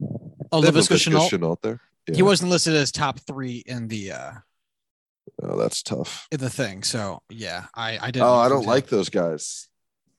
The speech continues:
Speaker 1: Yeah, so, uh,
Speaker 2: Those are, those are
Speaker 1: get
Speaker 2: three number two wide receivers.
Speaker 1: So, of those four guys, 'cause I'll, I'll throw, I'll throw your, your guy Laviska in there.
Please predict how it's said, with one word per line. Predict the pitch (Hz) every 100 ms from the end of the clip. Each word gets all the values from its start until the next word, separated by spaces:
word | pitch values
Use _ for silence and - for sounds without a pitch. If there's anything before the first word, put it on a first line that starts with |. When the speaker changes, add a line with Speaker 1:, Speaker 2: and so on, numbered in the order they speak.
| _ _ -
Speaker 1:
Yeah, | 175 - -
so, | 220 214 196 -
uh, | 208 202 147
Speaker 2:
Those | 175
are, | 143 131 - _ _
those | 127 165 170
are | 139
Speaker 1:
get | 269
Speaker 2:
three | - 127 151
number | 139 139 135
two | - 139
wide | 123 120
receivers. | 117 135 117 76 - - - _
Speaker 1:
So, | - 214 -
of | 262
those | 254 240 -
four | - 302 339
guys, | 208 156 147 139
'cause |
I'll, | 156 156
I'll | 160
throw, | 151 175 180 170
I'll | 156 143
throw | 175 170 156 -
your, | 156
your | 156 156 143
guy | 147 143
Laviska | 135 139 - 135
in | 123 120
there. | 113